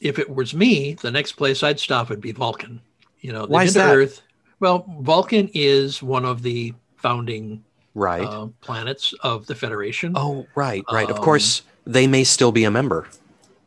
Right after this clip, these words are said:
Speaker 1: They might. Um,
Speaker 2: And they're relatively nearby, right?
Speaker 1: they're, they're, yeah, they're not too, too far away. Particularly, well, the spore drive, no-, nothing's far away.
Speaker 2: Well, that's true.
Speaker 1: But, uh,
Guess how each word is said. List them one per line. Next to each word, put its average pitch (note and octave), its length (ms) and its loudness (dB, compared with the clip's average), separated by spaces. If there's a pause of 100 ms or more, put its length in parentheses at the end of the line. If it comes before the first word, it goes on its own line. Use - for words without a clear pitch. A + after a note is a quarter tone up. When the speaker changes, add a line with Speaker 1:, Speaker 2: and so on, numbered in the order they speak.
(760)
Speaker 1:
They A#2 100 -2
might. D3+ 420 -2 (340)
Um, G#2+ 600 -10
Speaker 2:
And C3 120 6
they're C3+ 100 6
relatively C3+ 500 6
nearby, G2 520 2
right? E2 260 -4
Speaker 1:
they're, C3+ 300 -2
they're, G3+ 180 2
yeah, F#3 200 0
they're F#3 140 -2
not D3+ 160 -8
too, E3 220 -6 (140)
too F3 100 -4
far C3+ 240 -2
away. C3 480 -4
Particularly, C3+ 460 -2
well, B2 160 -8
the A2 80 -14
spore D3+ 260 0
drive, G#2+ 320 -4
no-, C#3 220 -4
nothing's A#2 340 -8
far G#2+ 200 -10
away. A#2 300 -14 (160)
Speaker 2:
Well, A2+ 120 2
that's G#2+ 200 0
true. E2+ 200 2
Speaker 1:
But, - 140 -12
uh, A2 260 -8